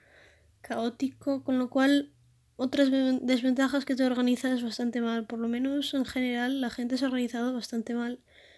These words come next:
durante este periodo de tiempo que ha tenido que trabajar y ha tenido que estudiar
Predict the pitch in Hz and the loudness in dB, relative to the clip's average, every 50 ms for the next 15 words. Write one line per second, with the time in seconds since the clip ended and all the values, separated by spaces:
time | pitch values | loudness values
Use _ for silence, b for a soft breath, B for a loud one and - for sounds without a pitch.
0 | b b b b - 262 254 240 240 240 233 233 - 240 233 233 247 226 - - | b b b b -8 -6 -4 -2 -2 -2 -2 -4 -4 -4 -4 -4 -6 -8 -8 -6
1 | - 302 294 285 277 269 269 269 262 254 - - 240 233 240 240 240 247 247 226 | -4 -4 -4 -4 -4 -6 -6 -6 -8 -8 -6 -6 -6 -4 -4 -4 -2 -2 -2 -4
2 | 226 220 - 262 254 254 240 - 277 262 - 269 247 240 233 226 233 233 269 262 | -4 -2 0 0 2 2 2 0 -2 -2 -2 -2 -2 0 0 -2 -2 -2 0 0
3 | 262 269 269 269 262 269 262 - 277 269 262 262 247 - - 262 262 262 262 262 | 2 2 2 0 0 -2 -4 -2 -2 0 0 0 -2 -2 -2 -2 0 0 0 0
4 | 262 254 - 262 262 269 262 262 262 - 233 - - 254 247 247 240 233 233 - | -2 -2 0 0 2 2 2 0 -2 -4 -6 -2 -2 0 0 0 0 -2 -6 -8